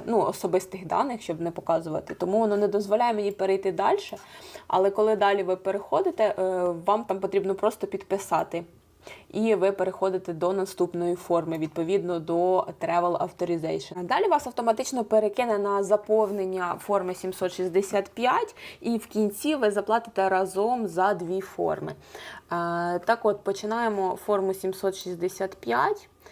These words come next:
Е, вона коштуватиме чотириста десять доларів. Відповідно, разом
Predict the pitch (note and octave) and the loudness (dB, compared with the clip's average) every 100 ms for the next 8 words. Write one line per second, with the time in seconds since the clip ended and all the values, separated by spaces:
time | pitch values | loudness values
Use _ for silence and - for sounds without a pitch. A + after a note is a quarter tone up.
0 | - - F3+ F3+ F3+ F3 F#3+ G#3+ A#3 A#3 | -20 -8 -2 0 0 0 0 0 0 -2
1 | A#3 G3+ G3+ - F3+ F3 F3+ F3 F3 F3 | -2 0 0 -2 -8 -6 -6 -4 -4 -4
2 | F3 E3 D3 _ _ _ _ _ _ _ | -4 -8 -12 _ _ _ _ _ _ _
3 | - - - - G3 G#3+ G3+ G3 F#3+ E3 | -20 -20 -16 -6 0 2 2 0 -4 -4
4 | D#3+ E3 - G3+ G3 G#3+ A#3 B3+ C4+ G3+ | -4 -6 -6 -8 -4 -4 -4 -6 -8 -12
5 | - _ _ _ _ - - _ _ _ | -16 _ _ _ _ -20 -20 _ _ _
6 | _ _ - - - - - E3 F#3+ F#3+ | _ _ -20 -20 -20 -20 -12 -2 0 2
7 | F#3+ F#3+ F#3 F#3 A#3 D#4 F#4+ | 2 0 0 2 2 2 0